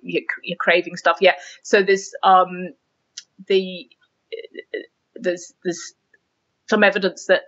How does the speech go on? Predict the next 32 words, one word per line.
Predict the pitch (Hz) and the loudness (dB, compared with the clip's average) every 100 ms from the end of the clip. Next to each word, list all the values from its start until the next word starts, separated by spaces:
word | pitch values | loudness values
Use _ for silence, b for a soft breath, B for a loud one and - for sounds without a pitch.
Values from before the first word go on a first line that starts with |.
| _ | _
that | 196 175 | -2 2
that's | 185 - | 2 0
the | - | -8
case, | 190 196 170 - | -2 -2 0 0
that | 175 | 0
your, | 185 180 185 180 B B _ _ _ _ _ | 2 2 2 0 B B _ _ _ _ _
almost | 196 196 190 | 2 2 0
your, | 202 190 - | -2 -2 -6
you, | 110 - - - - - 190 - - - | -4 -4 -6 -18 -16 -16 -16 -20 -20 -8
your | 190 | -6
cognitive | 190 233 214 196 202 | 2 2 2 -2 -4
focus | - 208 202 - 233 - | 4 6 6 4 0 0
becomes | 202 196 208 202 190 - - | -6 -4 -4 -2 -4 -8 2
very | 190 190 | 2 2
focused | 190 190 190 196 - | -2 -2 -2 -6 -4
on | 190 | -4
the | 185 | -4
substance. | - 180 - 185 185 | -6 -6 -6 -10 -8
So | 190 | -4
that's | 196 - | -4 -4
the | - | -8
same | 196 190 190 180 | 0 2 2 0
in | 180 175 | -4 0
drugs | 185 175 | 0 0
and | 175 | 2
alcohol, | 160 202 190 156 | 2 2 0 -4
obviously, | 175 196 165 | -4 -6 -4
that | 165 - | -4 -4
people | 196 185 | -2 0
are | 170 | 0
thinking | - 190 190 | -2 -4 -4
about | 175 | 0